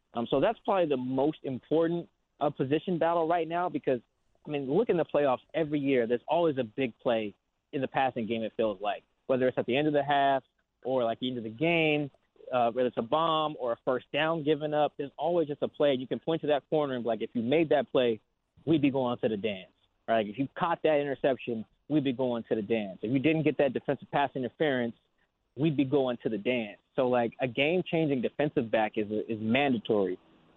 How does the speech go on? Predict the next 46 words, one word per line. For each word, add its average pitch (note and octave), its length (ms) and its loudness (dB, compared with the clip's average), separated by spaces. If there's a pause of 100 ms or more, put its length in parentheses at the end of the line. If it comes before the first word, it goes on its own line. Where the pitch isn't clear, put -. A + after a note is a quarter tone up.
um, G#2 400 0
in, A#2 320 0 (120)
in C3+ 140 0
today's A#2+ 340 2
N A2 100 2
F G2+ 140 -2
L. A2 160 2
They C#3 140 2
have F#3 220 0
two B3 120 2
of A3 60 2
them F3+ 120 -4
at C3+ 180 -4
safety, C#3+ 420 -2 (200)
in A2 80 -18
Quandre C3+ 400 -2
Diggs B2+ 280 0
and A2 180 -6
Jamal B2 260 0
Adams, C3 320 0
two C#3 180 -4
Pro D3+ 140 2
Bowl B2+ 300 0
safeties C#3+ 400 -4
who B2 80 0
are G#2+ 220 0 (120)
still C3 220 2
in A#2 60 -4
their, A2+ 100 -2
like, G#2+ 180 0
relative A#2 460 -2
primes. A2+ 400 -2 (440)
But A2+ 140 0 (200)
the B2+ 200 -2
outside C#3+ 500 0
cornerback B2 460 2
spot, A2+ 300 -2
specifically - 560 0
on A2+ 100 0
the G#2+ 100 -4
left A#2+ 340 0
side, A2+ 360 2 (320)
uh, G#2 340 0
that's C3 240 2
probably A#2+ 320 2
the G2+ 60 -12